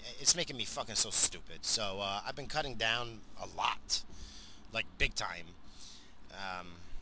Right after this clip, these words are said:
I, I don't even have the option to get shit weed. I don't even have that option. You know, I was trying to get cheap shit from this guy, from my dude, you know, from my, uh, my Ginzo, my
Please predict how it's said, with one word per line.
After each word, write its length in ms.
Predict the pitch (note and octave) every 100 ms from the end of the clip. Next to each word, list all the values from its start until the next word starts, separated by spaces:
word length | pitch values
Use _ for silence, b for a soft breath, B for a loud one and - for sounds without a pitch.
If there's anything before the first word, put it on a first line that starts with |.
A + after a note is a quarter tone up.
| b - -
I, 100 | E3 -
I 40 | F#3
don't 120 | A3
even 160 | G3+
have 160 | F#3 E3
the 120 | C#3
option 340 | C3 C#3 B2+ A#2+
to 60 |
get 160 | A2 A2+
shit 240 | - A#2 -
weed. 220 | G2 E2+ - - -
I 80 | C3
don't 100 | E3
even 120 | E3
have 160 | D3 C#3+
that 160 | B2 -
option. 360 | G2+ F#2+ - D2 D#2+ - - -
You 80 | B2
know, 120 | A#2+
I 80 | A2+
was 120 | B2+
trying 140 | B2 C#3+
to 60 | C3+
get 180 | B2+
cheap 280 | - - D#3
shit 280 | - - C#3+
from 200 | - C3+
this 160 | C3 -
guy, 400 | B2+ B2+ B2 A2+ B B B B B B B B
from 200 | - C#3
my 160 | A#2+ A#2+ G#2
dude, 320 | A#2 A#2 G#2+
you 80 | G2+
know, 140 | G2
from 200 | - A2
my, 340 | G#2+ G#2 G#2+
uh, 260 | G#2 G2+ G2 - A2+
my 140 | A2
Ginzo, 600 | F#2+ A#2+ B2+ - G#2+ G#2 F#2+ B B B B B B B - - -
my 100 | A2+